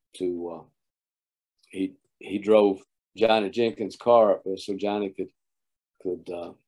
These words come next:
cut a record, you know, it was a follow-up. Johnny had had a big hit record, regional hit, you know, it was a hit as far as anybody in the South was concerned, called "Love Twist." Uh, guitar, instrumental guitar thing. And, and so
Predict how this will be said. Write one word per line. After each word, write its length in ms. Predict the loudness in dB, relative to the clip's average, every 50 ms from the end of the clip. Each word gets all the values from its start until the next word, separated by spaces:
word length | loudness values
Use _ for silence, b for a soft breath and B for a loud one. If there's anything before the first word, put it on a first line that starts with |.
| _ _ _ _ _ _ _ _ _ _ -18 -8
cut 160 | -4 -4 -2
a 40 | -2
record, 460 | 0 0 -2 -2 -2 -4 -4 -6 -6 -6 _ _ _ _ _ _ _ _ _ _ _ _ _ _ _ _ _ -8
you 100 | -6 -6
know, 80 | -6
it 60 | -8
was 140 | -10 -12 -16
a 40 | -6
follow-up. 560 | 0 2 4 4 4 4 2 0 -2 -6 -8 _ _ _ _ _
Johnny 400 | -2 0 2 2 2 2 2 0
had 100 | 0 0
had 180 | 0 0 -2 -2
a 80 | -4 -6 -10 _ _ _ _ _ _
big 200 | 4 4 4 4
hit 240 | 2 0 -2 -2 -2
record, 420 | -2 -2 -2 -2 -2 -4 -6 -6 -8 _ _ _ _ _ _ _ 2
regional 600 | 6 6 6 6 6 2 -2 -2 -4 -4 -8 -10 -8
hit, 200 | -8 -8 -8 -10 -10
you 120 | -10 -10
know, 100 | -10 -8
it 120 | -10 -10 -10
was 20 |
a 100 | -10 -8
hit 180 | -4 -4 -4 -6
as 100 | -8 -12
far 260 | -6 -2 0 0 0
as 100 | 0 -2
anybody 380 | -6 -6 -8 -8 -10 -10 -10
in 80 | -12 -14
the 60 | -16
South 380 | -12 -6 -2 -2 0 -2 -2 -4 _
was 160 | -18 -18 -18 -18
concerned, 520 | -20 -20 -20 -18 -18 -16 -16 -16 -18 -18 _ _ _ _ _ _ _ _ _ -4
called 240 | -2 -2 -2 -2 2
"Love 380 | 4 6 6 6 6 4 -2 -8
Twist." 580 | -4 -2 0 0 0 -2 -6 -14 -16 -18 -20 _ _ _ _ _ _ _ _ _ _ _ _ _ _ -12
Uh, 180 | -12 -12 -12 -14 _ _ _ _ _ -18 -14
guitar, 400 | -14 -12 -6 -4 -2 -2 -2 -2
instrumental 560 | -4 -6 -6 -8 -10 -8 -6 -4 -4 -4 -4 -6
guitar 380 | -8 -6 -2 2 2 2 2 -2
thing. 340 | -6 -16 -18 -18 -18 -20 -18
And, 560 | -16 -16 -16 -16 -18 -20 _ _ _ -16 -16
and 140 | -14 -14 -14
so 340 | -10 -6 -6 -6 -6 -8 -14